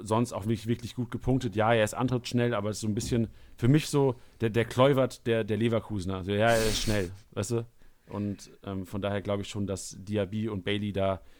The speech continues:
die meiste Spielzeit bekommen. Ich hab auch, ich hab keine Quelle gefunden dazu. Es haben aber mehrere Leute kommentiert, ich weiß nicht, ob das eventuell der Kommentator gesagt hat oder sowas, dass Bailey unter der Woche nicht ganz voll trainiert hat.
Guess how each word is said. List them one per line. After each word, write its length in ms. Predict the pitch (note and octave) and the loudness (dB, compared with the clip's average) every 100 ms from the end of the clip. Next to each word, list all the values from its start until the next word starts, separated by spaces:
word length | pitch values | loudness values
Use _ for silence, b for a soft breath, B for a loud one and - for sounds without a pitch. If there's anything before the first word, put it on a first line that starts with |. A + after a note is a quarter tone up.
| b b - | b b 0
die 60 | |
meiste 300 | G#2+ C3 C#3 | 4 4 2
Spielzeit 280 | - C3+ D3+ | -6 -2 -2
bekommen. 280 | B2 C#3 C3 | 0 0 0
Ich 160 | - | -2
hab 100 | E3 | -4
auch, 200 | - D3+ | 0 -2
ich 100 | B2+ | 0
hab 180 | C3+ - | -4 -4
keine 240 | - F3 F#3+ | -2 0 0
Quelle 300 | - D#3+ C#3 | 2 2 2
gefunden 320 | A2+ - G2+ | 0 -4 -2
dazu. 360 | G#2 - C#3+ F3+ b b b - | -2 -2 -4 -6 b b b -6
Es 100 | - | -2
haben 80 | C3 | 2
aber 140 | B2 | 4
mehrere 400 | C3 E3 G3+ F3+ | 4 4 2 2
Leute 280 | C#3 E3+ E3+ | 2 2 0
kommentiert, 480 | - C#3 C3 D#3+ C3+ | -2 -2 0 -2 -2
ich 100 | G#2+ | 0
weiß 140 | C#3 | 0
nicht, 80 | C#3+ | 0
ob 60 | B2 | -8
das 140 | A#2+ | -6
eventuell 280 | B2 C3 C#3+ | -2 0 0
der 100 | A#2 | 0
Kommentator 460 | A#2+ A#2 C3 D#3 | 0 2 2 2
gesagt 240 | C#3+ C3+ D3 | 0 -4 -4
hat 40 | |
oder 120 | C3+ C3 | -4 0
sowas, 300 | C3+ D3 - B B | 0 0 -4 B B
dass 160 | A#2 - | -8 0
Bailey 240 | C#3+ D#3 | 2 2
unter 160 | D3 C#3 | 2 0
der 100 | B2+ | 0
Woche 160 | C3 | 2
nicht 100 | B2 | 2
ganz 180 | - B2 | 2 2
voll 120 | - | 4
trainiert 320 | C3 A2+ C3 A#2 | 2 4 4 4
hat. 200 | F#2+ | -2